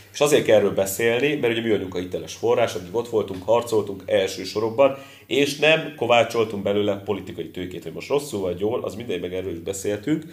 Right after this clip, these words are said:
De a lényeg, hogy, ö, ezért kvázi érdekek nélkül tudunk erről beszélni, és, ö, nem utólagosan módosítgatjuk az akkor történteket, meg a mi álláspontunkat,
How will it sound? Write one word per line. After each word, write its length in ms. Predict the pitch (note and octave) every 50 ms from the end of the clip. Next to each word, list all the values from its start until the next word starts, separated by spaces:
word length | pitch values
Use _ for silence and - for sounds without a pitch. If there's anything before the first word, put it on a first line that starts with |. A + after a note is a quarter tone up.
| - - - - - - _
De 120 | _ F#2+ G2+
a 60 | G#2+
lényeg, 400 | B2+ D#3+ D#3+ A2+ A2 A#2 B2 A#2+ -
hogy, 320 | - A2 G#2+ G#2+ G#2 G#2+
ö, 260 | A2 G#2+ G#2+ G#2+ G#2 -
ezért 320 | G#2+ G#2 A#2 A#2 A#2 A#2
kvázi 260 | - A#2+ A#2 A2 A#2 G#2+
érdekek 520 | A2+ C3 A#2 G2 - F#2+ F#2+ G2+ G2 -
nélkül 680 | - A2 A#2+ A#2+ G#2+ F#2 - - - F#2+ F#2 G2 G#2 G#2+
tudunk 280 | G#2 - G#2 G2 F#2+ F#2+
erről 240 | F#2 F2+ F#2 F2+
beszélni, 680 | F2 F#2 F#2+ F#2+ - - A2 A2 A2+ A#2+ C3+ D3 E3 E3 E3 - - - - - _
és, 360 | - G2+ G2+ G2+ G2+ - -
ö, 140 | G#2+ G#2+ G#2+
nem 240 | A2+ B2 A#2 G#2 G2+
utólagosan 680 | A2+ A#2+ - - G2 G2 F#2+ F#2+ F#2+ G2 - - G2+ G2
módosítgatjuk 1300 | G2 G#2+ A2 G#2+ G2+ - F#2+ F#2 - G#2 G2 F#2+ F2+ F#2 G#2+ G#2 F#2+ - - - B2 B2+ B2+ B2+ B2+ - - - - -
az 120 | - G2
akkor 340 | A2+ A2+ A2 - G#2 G2+ G2
történteket, 720 | - - A2 G#2 G2+ - G2+ G2 G2 - A2 G2 A2+ G#2+ G#2+
meg 100 | G#2+ G2
a 40 | G#2
mi 180 | G#2+ A#2 A2+
álláspontunkat, 1200 | G2 A2 A2 G2+ F#2+ F2+ F#2 F#2 - - - F#2 F#2+ F#2 - G2 F#2+ F2+ - G#2+ B2+ C#3+ C#3 -